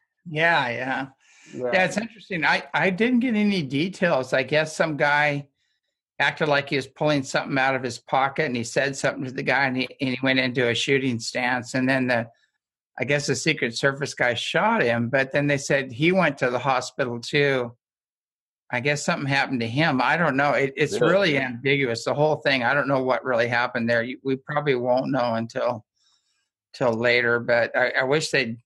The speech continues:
Speaker 1: you know, give you some details on that.
Speaker 2: Yeah. Yeah, I don't know. I mean, honestly
Speaker 3: There's, there's a lot happening right now. That's all, <laughs>
Speaker 1: Yeah.
Speaker 3: that's all we really know.
Speaker 2: Well, d-, really, to try and dissect it all is just almost a waste of energy at this time,
Speaker 3: Mm.
Speaker 2: 'cause we need to be doing what we always say: the inner work and just other stuff that's coming up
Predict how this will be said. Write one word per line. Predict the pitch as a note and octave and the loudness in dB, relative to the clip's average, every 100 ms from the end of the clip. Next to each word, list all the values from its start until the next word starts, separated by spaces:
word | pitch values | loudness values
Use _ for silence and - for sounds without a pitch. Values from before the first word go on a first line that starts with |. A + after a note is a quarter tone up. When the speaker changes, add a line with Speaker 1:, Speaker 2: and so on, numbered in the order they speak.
| _ _ - | _ _ -4
Speaker 1:
you | C#3+ | 0
know, | A#2+ | 0
give | A#2+ C3 | 0 2
you | C3 | 2
some | B2 A2+ A2 | 0 -4 -2
details | B2 B2+ C3 G#2+ G#2 G#2+ | -2 -2 -2 -2 -2 -6
on | G#2 G#2 | -4 -4
that. | G#2 G#2 - _ _ _ - | -6 -6 -12 _ _ _ -8
Speaker 2:
Yeah. | A#2+ A#2 A2 - _ D3 | -6 -4 -4 -8 _ 0
Yeah, | D#3 | 2
I | D#3 | 4
don't | D3+ | 4
know. | C3+ B2 - | 2 0 -4
I | D#3 | 0
mean, | D3+ C#3+ C3+ - _ _ _ _ - - | 4 4 0 -6 _ _ _ _ -20 -6
honestly | D3 D#3+ - E3+ | -2 0 4 4
Speaker 3:
There's, | E3+ - _ - | 4 0 _ -6
there's | A#2 | 2
a | G#2+ | 4
lot | G2+ F#2+ | 6 4
happening | E2+ - F2+ | 2 0 -6
right | E2+ E2 | -4 -4
now. | E2 D#2+ E2 - | -4 -6 -10 -16
That's | F2+ F#2 | -8 -4
all, | F2 | -4
<laughs> | F2 | -4
Speaker 1:
Yeah. | - E3 | -2 0
Speaker 3:
that's | D3 - | 0 0
all | A#2+ | 2
we | A2 | 4
really | G#2+ G2+ G2+ | 4 4 2
know. | F#2+ F#2 - | 0 -2 -4
Speaker 2:
Well, | D#3 D#3+ E3 D#3+ D#3 C#3+ | 2 4 4 0 -10 -4
d-, | E3+ | -2
really, | G3 E3+ F#3+ E3+ D3 | 2 4 6 6 4
to | C#3+ D3 | 2 0
try | D#3+ D3+ | 0 0
and | D3 | 0
dissect | C3+ C3+ C3 C#3+ C3+ C#3 | 2 0 0 -2 0 0
it | |
all | B2+ C3+ C3+ A#2+ | 4 4 4 0
is | - | 0
just | C#3 - C3+ | -2 0 0
almost | C3+ C3 B2+ | 0 0 0
a | |
waste | A#2+ A#2+ A#2+ | 0 -2 -2
of | A2+ | -4
energy | B2+ C3+ B2 A#2+ | -2 0 0 -2
at | A#2 | -2
this | C3 G#2 | -4 -2
time, | G#2 G#2 G#2+ | 0 0 0
Speaker 3:
Mm. | |
Speaker 2:
'cause | B2 G#2+ C3 | -4 -6 -4
we | C3 | -2
need | B2+ | -2
to | A#2 | -2
be | A#2 | 0
doing | B2+ B2 B2 A#2 C3+ | 0 -2 -4 -4 -4
what | B2+ | 2
we | C3+ | 4
always | C3+ B2 - | 4 2 0
say: | B2 A#2 | -2 2
the | B2+ | 2
inner | D3 C#3 | 4 4
work | C#3 C#3+ C#3+ | 6 4 4
and | D3 | 2
just | F3+ C#3 | 4 4
other | D3 C#3 | 4 2
stuff | - C#3 C#3+ | 0 0 0
that's | A#2+ - | -4 -8
coming | - C3+ B2+ | -4 -4 -2
up | C3+ | -2